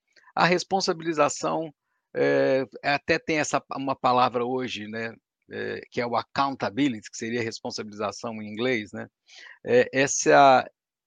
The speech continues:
essa questão da, da responsabilização,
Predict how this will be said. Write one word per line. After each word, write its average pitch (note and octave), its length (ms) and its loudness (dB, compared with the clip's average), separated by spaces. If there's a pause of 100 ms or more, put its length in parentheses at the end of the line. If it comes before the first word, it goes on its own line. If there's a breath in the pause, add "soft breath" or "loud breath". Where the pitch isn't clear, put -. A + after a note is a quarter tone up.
(160)
essa C3+ 220 2
questão D3+ 560 -2
da, A#2+ 220 0
da B2 160 2
responsabilização, A#2 1080 -4